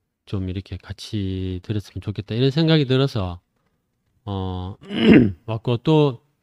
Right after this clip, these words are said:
약간 뭐 상호 형 말처럼 약간 의무감도 좀 있습니다. <laughs> 우리가 또 뭐 의리가 좀 있고 하기 때문에,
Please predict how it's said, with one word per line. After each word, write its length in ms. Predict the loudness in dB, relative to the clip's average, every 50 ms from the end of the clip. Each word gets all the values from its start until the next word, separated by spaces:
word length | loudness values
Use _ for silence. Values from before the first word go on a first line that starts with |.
| -20 -20 -20 -20 -20 -20 -20 -20 -20 _ _ -4
약간 640 | -4 0 2 4 4 4 4 2 2 0 -2 -6 -10 -14
뭐 320 | -10 -8 -6 -4 -4 -6 -6
상호 300 | -8 -4 -2 0 0 0 0
형 140 | 0 -2
말처럼 760 | -2 -4 -4 -6 -6 -6 -6 -4 -4 -4 -4 -6 -8 -10 -12 -16 _ _ _ _ _ _ _ _ _ _ _ _ -12
약간 180 | -10 -8 -4 0 0
의무감도 540 | 2 2 2 2 2 0 0 0 -2 -4
좀 180 | -4 -2 -2 -2
있습니다. 420 | -2 -2 -2 -2 0 0 0 -2
<laughs> 1400 | -2 -4 -6 -16 -4 _ 4 4 4 4 _ _ _ _ _ _ _ _ _ _ _ -20 -20 -18 -18 -16 -10 -4
우리가 180 | 0 0 0 0
또 80 | -2 -4
뭐 180 | -6 -6 -4 0 2
의리가 260 | 2 2 4 2 0
좀 160 | 0 0 -2
있고 160 | -2 -2 -2 0
하기 260 | 0 0 0 0 -2
때문에, 800 | -2 -2 0 0 2 2 2 0 -2 -2 -4 -4 -4 -4 -6 -8